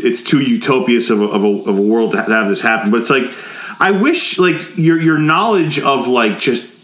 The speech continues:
motorcycles and the culture and the,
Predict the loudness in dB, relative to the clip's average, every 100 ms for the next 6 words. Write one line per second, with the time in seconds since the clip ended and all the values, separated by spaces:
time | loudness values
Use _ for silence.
0 | -10 0 2 2 2 0 0 2 0 0
1 | 2 2 0 0 0 0 0 0 2 2
2 | 0 0 0 0 -2